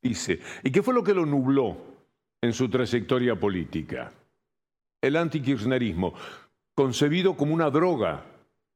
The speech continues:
que le daban todos los días. Usted prende la televisión, droga contra el kirchnerismo, contra, sí, el kirchnerismo.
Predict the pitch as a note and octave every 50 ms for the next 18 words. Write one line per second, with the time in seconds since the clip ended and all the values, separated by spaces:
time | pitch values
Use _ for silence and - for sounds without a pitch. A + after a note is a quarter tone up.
0 | _ _ - C#3 B2+ C#3 E3+ F#3 F#3+ F3 C#3+ - G3 G3 G3 F#3 E3 C#3+ E3 D3+
1 | A#2 G#2 F#2+ - C#3 A#2 D#3+ E3 E3 D#3+ F3+ F3+ E3 D3 F#3 F3+ F3+ D#3 A2 -
2 | G#3+ G3+ F3 C#3+ E3 E3 D3+ C#3 C3 A#2 B2 A#2+ A2 A#2 A2+ A2+ F#2+ - A#2+ G#2
3 | F#2+ G#2 G#2+ G2+ G2 F#2 F#2+ - - A#2 A2+ G#2+ G2 G2+ G2+ F#2+ F#2 D#2+ D#2+ -
4 | - E3+ C#3+ B2 - - - _ _ - - G2 F2+ F#2 - G#2+ G2+ G#2 G#2+ F2
5 | D2+ C#2 - C2+ B1 G#1+ -